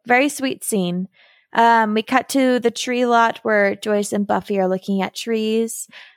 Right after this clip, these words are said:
Um, and then Joyce kinda mentions, like, inviting Faith,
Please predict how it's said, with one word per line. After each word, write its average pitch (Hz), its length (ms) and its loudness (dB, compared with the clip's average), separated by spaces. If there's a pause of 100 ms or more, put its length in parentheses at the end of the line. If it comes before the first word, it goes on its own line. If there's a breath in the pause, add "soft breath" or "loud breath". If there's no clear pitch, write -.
(160 loud breath)
Um, 196 340 2
and 226 160 0
then 240 140 2
Joyce 262 240 2
kinda 285 260 0
mentions, 233 540 -2
like, 220 160 -2
inviting 196 420 -2
Faith, 190 640 -2